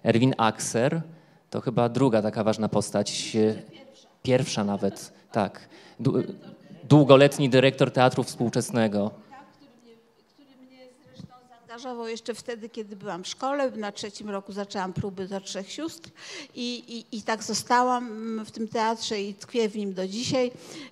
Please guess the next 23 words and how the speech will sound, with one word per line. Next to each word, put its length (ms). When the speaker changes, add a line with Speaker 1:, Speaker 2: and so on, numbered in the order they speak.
Speaker 2:
Y, 20
y, 600
mm, 420
myślę, 680
że, 340
y, 420
bardzo 400
ważne 480
jest, 300
jak 160
się 140
zaczyna 640
i 80
z 100
kim 160
się 160
zaczyna 760
i 280
w 60
jakim 300
towarzystwie 600
się 140
zaczyna. 580